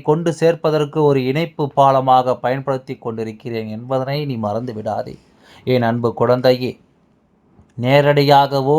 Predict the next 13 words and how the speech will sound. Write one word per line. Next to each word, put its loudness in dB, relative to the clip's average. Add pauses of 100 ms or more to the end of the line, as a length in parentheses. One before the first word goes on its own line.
அல்லது 0
மறைமுகமாகவோ 0 (100)
உன் -2
வாழ்க்கையில் 0
இருக்கிறேன் -8
என்றால், 0
அதை -4
உனக்கு -10
தெரிந்து -10
கொள்வது -8
என்பது -8
சற்று -10
கடினம். -8